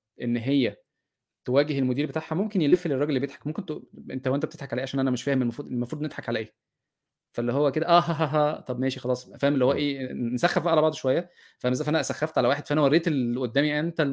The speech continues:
Speaker 2: مم.
Speaker 1: عملتها المرة دي، ممكن تبقى أنت المرة الجاية، كأنك بتدي تحذير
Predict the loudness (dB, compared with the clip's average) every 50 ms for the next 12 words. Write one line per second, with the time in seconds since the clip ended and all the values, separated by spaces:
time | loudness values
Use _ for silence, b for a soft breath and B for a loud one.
0 | -4 -6 -6 -8 -6 -2 0 0 0 0 0 2 2 2 2 4 2 2 0 0
1 | -2 -4 -8 -12 -8 -8 -6 -4 -2 0 0 0 0 0 0 -2 -2 -2 b b
2 | b b b b 0 2 4 4 4 4 4 2 2 2 0 -2 -2 -2 -2 2
3 | 4 4 4 4 0 -8